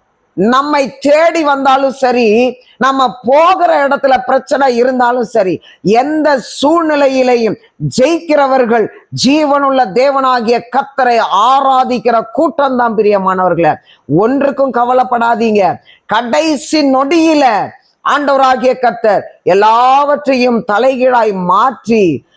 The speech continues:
உங்களை வெற்றி சிறக்க பண்ணுகிறவர் ஆனபடினால, இப்ப ஏற்பட்ட ஆண்டவராகிய கர்த்தர் நம்மோடு கூட இருக்கிறபடியினால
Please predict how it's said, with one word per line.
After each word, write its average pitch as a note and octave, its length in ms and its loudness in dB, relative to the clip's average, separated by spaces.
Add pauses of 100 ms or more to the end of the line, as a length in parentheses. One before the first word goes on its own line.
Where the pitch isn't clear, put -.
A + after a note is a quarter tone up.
(140)
உங்களை A#3 460 0
வெற்றி B3 340 0
சிறக்க C4 580 -2
பண்ணுகிறவர் A3+ 800 0 (300)
ஆனபடினால, A#3 920 0 (600)
இப்ப A#3 280 0
ஏற்பட்ட C#4+ 540 0
ஆண்டவராகிய C4 800 0
கர்த்தர் A#3+ 440 0 (220)
நம்மோடு B3+ 600 0
கூட B3+ 200 0
இருக்கிறபடியினால A3 1200 0